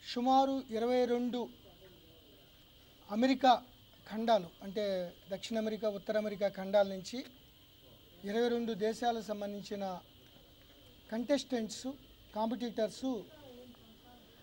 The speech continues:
ఏడు వందల సంవత్సరాల చరిత్ర గల పిల్లల మర్రి మహావృక్షాన్ని తిలకించడానికి ఇక్కడికి వస్తున్నారు.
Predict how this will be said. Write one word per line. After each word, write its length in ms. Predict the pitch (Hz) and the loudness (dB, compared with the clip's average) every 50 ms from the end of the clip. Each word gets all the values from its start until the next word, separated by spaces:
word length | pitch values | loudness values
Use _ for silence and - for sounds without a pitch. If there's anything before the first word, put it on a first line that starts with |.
| - - 262 269 - - - - - - - - - 247 208 | -20 -20 -20 -20 -20 -18 -20 -20 -20 -20 -20 -20 -14 -4 2
ఏడు 200 | 214 233 247 254 | 2 4 6 6
వందల 280 | 254 247 240 247 240 226 | 4 4 4 2 0 0
సంవత్సరాల 680 | - - 240 254 247 - 277 277 269 269 254 214 - - - - - 240 | 0 0 -2 -2 0 2 4 4 6 6 4 2 0 -2 -6 -6 -2 0
చరిత్ర 300 | 247 254 - - 247 233 | 0 0 0 0 0 2
గల 320 | 208 214 202 208 214 - - - - - - - - - - - - - - - - - 233 240 254 - - - - - - - - - - - - - - | 4 4 4 4 2 0 -2 -10 -18 -20 -20 -20 -20 -20 -20 -20 -20 -20 -20 -20 -20 -20 -18 -18 -18 -18 -18 -20 -20 -20 -20 -20 -20 -20 -20 -20 -12 -6 -4
పిల్లల 280 | 226 240 254 262 262 | 0 2 4 4 4
మర్రి 340 | 240 240 240 214 226 233 240 | 4 4 2 2 0 -2 -4
మహావృక్షాన్ని 1000 | 202 196 196 208 196 214 226 226 220 220 214 - - 240 226 214 214 214 220 240 269 - - - - - - - - - - - - - - - - - - - - - | -4 -6 -6 -2 2 4 4 4 4 0 -4 -4 -2 0 0 0 0 -2 -4 -6 -8 -12 -18 -20 -20 -20 -20 -20 -20 -20 -20 -20 -20 -20 -20 -20 -20 -20 -20 -20 -10 -4
తిలకించడానికి 760 | 226 220 233 - 247 226 - 240 202 220 214 214 208 - 233 | -4 -2 -2 -2 -2 -4 -2 0 2 2 2 2 0 -4 -6
ఇక్కడికి 280 | 226 - 220 190 175 185 | -6 -6 -6 -6 -6 -6
వస్తున్నారు. 540 | 185 175 - - 220 196 190 185 185 226 | -6 -6 -6 -6 -4 -2 -2 -4 -4 -6